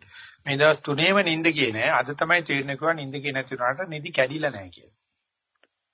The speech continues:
නිින්ද ගියේ නැතුවට විශ්‍රාම වෙලා. මේ තුන්වෙනි දවසේ කිසිම නිින්දක් නෑ. මුළු රෑම නිදි ආසනේ ඉන්නේ. දිගට මේ භාඉබ්‍රේෂන් එක දැනෙනවා. නිින්දට යන්නේ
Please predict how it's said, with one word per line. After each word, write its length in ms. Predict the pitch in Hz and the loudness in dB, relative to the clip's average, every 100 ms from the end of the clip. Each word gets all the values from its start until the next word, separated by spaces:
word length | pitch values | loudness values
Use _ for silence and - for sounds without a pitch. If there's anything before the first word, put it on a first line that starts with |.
| _ _ _ _ | _ _ _ _
නිින්ද 120 | 131 127 | -10 -6
ගියේ 180 | 127 | -4
නැතුවට 300 | 123 139 160 | -4 -2 -2
විශ්‍රාම 340 | 151 - 147 151 | -2 2 4 4
වෙලා. 260 | 175 123 - _ _ _ _ _ _ _ _ _ _ _ - | 2 -2 -6 _ _ _ _ _ _ _ _ _ _ _ -10
මේ 80 | 143 | -8
තුන්වෙනි 340 | 139 143 165 | -6 -2 2
දවසේ 420 | 175 139 131 180 | 6 6 4 -2
කිසිම 300 | 170 160 170 196 | -4 -6 -4 -4
නිින්දක් 360 | 151 131 120 | -6 -6 -6
නෑ. 180 | - 131 | -4 -6
මුළු 240 | 131 135 151 | -6 -6 0
රෑම 360 | 135 143 165 208 233 - _ _ _ - | 2 4 2 0 -6 -12 _ _ _ -18
නිදි 280 | 127 135 170 | -14 -4 2
ආසනේ 480 | 127 147 190 190 156 | 4 4 2 -2 -2
ඉන්නේ. 340 | 143 113 107 - _ - - | -4 -6 -8 -10 _ -20 -20
දිගට 500 | _ 143 165 196 208 202 | _ -8 -2 0 -2 -2
මේ 160 | 196 | -2
භාඉබ්‍රේෂන් 580 | 185 156 160 175 160 156 | 0 0 2 0 0 -2
එක 120 | 135 | -2
දැනෙනවා. 400 | 117 101 95 127 - _ _ _ _ _ _ _ _ _ - | -2 -2 -4 -6 -8 _ _ _ _ _ _ _ _ _ -10
නිින්දට 220 | 147 185 | -4 0
යන්නේ 280 | 185 151 123 | 2 4 2